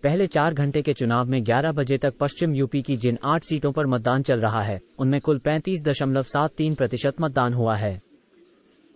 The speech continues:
सभी सीटों पर कड़ी सुरक्षा के बीच मतदान जारी है।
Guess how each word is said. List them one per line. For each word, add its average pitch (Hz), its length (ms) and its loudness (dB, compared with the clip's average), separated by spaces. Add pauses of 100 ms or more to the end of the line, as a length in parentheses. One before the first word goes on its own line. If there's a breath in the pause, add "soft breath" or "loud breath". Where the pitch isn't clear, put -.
(160)
सभी 160 220 0
सीटों 175 320 -2
पर 165 160 0
कड़ी 165 240 2
सुरक्षा 143 400 0
के 139 120 0
बीच 135 260 -2
मतदान 123 380 0
जारी 127 280 2
है। 104 260 -2